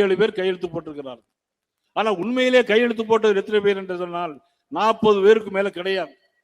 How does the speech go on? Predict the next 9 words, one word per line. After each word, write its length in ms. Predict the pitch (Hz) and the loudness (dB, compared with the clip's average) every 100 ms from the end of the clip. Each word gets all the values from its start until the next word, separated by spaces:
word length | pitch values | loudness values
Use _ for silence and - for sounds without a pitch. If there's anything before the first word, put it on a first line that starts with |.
| _ _ _ _ _ _ _ _ _ _ _ _ - | _ _ _ _ _ _ _ _ _ _ _ _ -2
பாராளுமன்றத்தில் 800 | 165 214 214 208 202 202 240 233 | 0 2 2 -2 -6 -8 -8 -6
மைய 200 | 190 226 226 | -4 -2 -2
மண்டபத்தில் 480 | 214 214 214 214 190 | -2 -4 -4 -4 -4
இருந்து 200 | 220 208 | -4 -4
கொண்டு 260 | 196 196 214 247 240 _ _ _ _ - | -4 -2 -4 -4 -10 _ _ _ _ -4
போடுறவங்க 400 | 202 247 233 214 | 0 2 0 0
வர்றவங்கள்ட்ட 420 | 196 233 220 202 208 | -2 0 -2 -4 -4
எல்லாம் 180 | 220 | -4
ஒரு 80 | 208 | -4